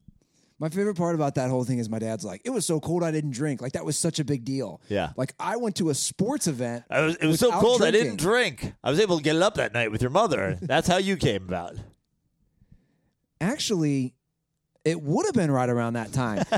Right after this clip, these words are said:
Speaker 2: <laughs>
Speaker 1: because the Freezer Bowl was January. No, actually, I'm a little wrong on that 'cause I was born at the end of eighty-one. The Freezer Bowl was the beginning of eighty.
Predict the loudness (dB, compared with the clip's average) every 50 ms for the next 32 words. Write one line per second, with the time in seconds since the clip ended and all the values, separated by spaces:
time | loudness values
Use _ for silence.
0 | -2 -2 -6 -8 -10 -6 -4 -4 -2 0 0 0 0 -2 -4 -4 -4 -4 -4 -4
1 | -2 -2 -2 -2 -2 -2 -2 -2 -2 -2 0 -2 -2 -2 -4 -6 -6 -4 -2 0
2 | 0 0 -2 -2 -4 -4 -4 -2 -2 0 0 0 0 0 0 0 -2 -4 -6 _
3 | _ _ _ _ _ _ _ _ _ _ _ _ _ _ _ _ _ _ -6 -2
4 | 0 0 0 0 0 0 0 -2 -2 -4 -6 -6 -4 -4 -2 -2 -2 0 0 0
5 | 0 0 0 -2 -2 -4 -6 -8 -10 -10 -12 -14 -14 -16 -18 -20 _ _ _ _
6 | _ _ _ -6 -4 -2 -2 -2 -2 -2 -2 -2 0 -2 -2 -4 -8 -6 -6 -4
7 | -2 -2 -2 -2 -2 -2 -2 -2 -2 -4 -2 -2 -4 -4 -4 -6 -8 -8 -10 -12
8 | -14 -10 -6 -4 -2 -2 -2 -4 -4 -4 -6 -6 -8 -10 -12 -14 -14 -16 _ _
9 | -8 -8 -8 -8 -6 -6 -4 -4 -4 -4 -6 -8 -10 -12 -12 -14 -14 -14 -12 -10
10 | -10 -10 -10 -12 -14 -18 -20